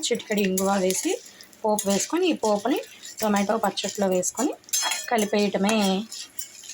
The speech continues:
యమ్మీ యమ్మీ టొమాటో పచ్చడి రెడీ అయిపోయినట్టే. యమ్మీ యమ్మీ టొమాటో పచ్చడి స్పైసీగా రెడీ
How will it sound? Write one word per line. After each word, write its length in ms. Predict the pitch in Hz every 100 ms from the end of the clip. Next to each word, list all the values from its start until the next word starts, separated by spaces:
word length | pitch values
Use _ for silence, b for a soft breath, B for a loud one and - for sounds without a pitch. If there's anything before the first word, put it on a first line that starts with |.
| - - - - 202
యమ్మీ 220 | 202 240 240
యమ్మీ 200 | 214 220 202
టొమాటో 280 | 190 190 185
పచ్చడి 380 | 180 - 196 285 - - - - - -
రెడీ 180 | 233 247 247
అయిపోయినట్టే. 680 | 208 202 196 185 165 - 180 175 170 - - - - - - - B B B B - 202
యమ్మీ 320 | 208 226 240 262
యమ్మీ 220 | 233 226 226
టొమాటో 340 | 214 202 196 220 214
పచ్చడి 360 | 208 208 220 392 - - - -
స్పైసీగా 680 | - 202 202 - 233 254 440 - - - -
రెడీ 180 | 214